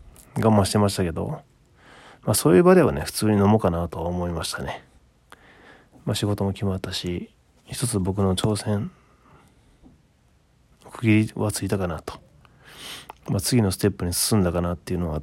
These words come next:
あるので、うん。そこは解禁しようかな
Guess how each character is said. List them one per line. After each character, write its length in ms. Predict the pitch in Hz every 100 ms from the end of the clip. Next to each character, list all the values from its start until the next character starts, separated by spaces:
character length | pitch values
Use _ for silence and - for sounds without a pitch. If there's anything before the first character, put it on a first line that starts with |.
| - _ _ _ -
あ 120 | 98
る 100 | 107
の 120 | 101
で、 200 | 95 95 - _ _ _ _ - - - - - - - _ - - - -
う 60 |
ん。 200 | 98 82 - _ _ _ - _ -
そ 160 | 135
こ 120 | -
は 120 | 180 110
解 220 | - 101
禁 200 | 107 98
し 80 | -
よ 80 |
う 40 | 92
か 120 | -
な 160 | 60